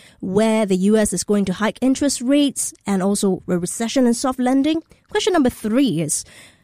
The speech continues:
now we know that tech stocks and growth stocks, they continue to take a beating from the ongoing volatilities. But could, um,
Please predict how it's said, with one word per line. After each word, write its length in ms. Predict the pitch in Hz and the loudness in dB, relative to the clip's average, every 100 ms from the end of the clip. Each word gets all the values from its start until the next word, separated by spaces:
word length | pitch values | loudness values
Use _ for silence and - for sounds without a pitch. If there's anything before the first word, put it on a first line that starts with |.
| - | 0
now 320 | 214 254 285 | 2 4 4
we 140 | 226 | 4
know 300 | 226 240 330 | 4 4 4
that 260 | 381 233 190 | 2 -2 -2
tech 180 | 240 - | -8 -8
stocks 360 | - 220 - | -6 -6 -6
and 180 | 196 185 | -8 -8
growth 260 | 175 196 220 | -4 -4 -2
stocks, 520 | - - 185 - - _ _ | -4 -2 -4 -4 -12 _ _
they 220 | 214 208 | 0 0
continue 400 | 196 196 196 233 | 2 0 2 2
to 100 | 220 | 2
take 200 | 196 208 | -2 -6
a 20 | 180 | -8
beating 400 | 185 196 196 190 | -4 -2 -2 -2
from 160 | 180 | -4
the 140 | 175 - | -6 -4
ongoing 520 | 202 202 190 190 190 | -2 0 0 0 -2
volatilities. 920 | 180 175 175 - 190 185 175 - - - _ _ _ | -6 -8 -6 -2 -2 0 -4 -4 -10 -10 _ _ _
But 340 | 202 190 254 - - - | -2 2 2 -2 -14 -4
could, 300 | - 220 - - | 2 2 0 -8
um, 320 | 180 170 170 | -6 -4 -8